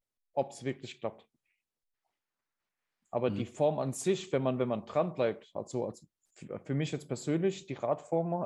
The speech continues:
Speaker 1: ähm, ist, ähm, um Welten besser geworden als, äh, das Jahr davor, einfach dadurch, dass ich mehr Zeit hatte. Ähm, ja, also grad da konnte ich wirklich profitieren nochmal.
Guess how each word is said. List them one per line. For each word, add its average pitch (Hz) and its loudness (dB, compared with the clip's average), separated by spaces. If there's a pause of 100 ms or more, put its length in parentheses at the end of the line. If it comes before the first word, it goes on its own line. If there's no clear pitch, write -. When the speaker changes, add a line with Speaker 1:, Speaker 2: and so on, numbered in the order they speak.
Speaker 1:
ähm, 143 -4
ist, - -12 (520)
ähm, 135 0
um 127 -4
Welten 165 0
besser 160 -2
geworden 143 0
als, 127 -2
äh, 120 0
das - -12
Jahr 127 4
davor, 135 2
einfach 120 -4
dadurch, 123 -4
dass 117 -4
ich - -16
mehr 117 -4
Zeit 131 0
hatte. 170 -2 (840)
Ähm, 123 2
ja, 104 2 (120)
also - -8
grad 123 0
da 123 6
konnte 117 -4
ich - -14
wirklich 110 -2
profitieren 117 -6
nochmal. 104 -4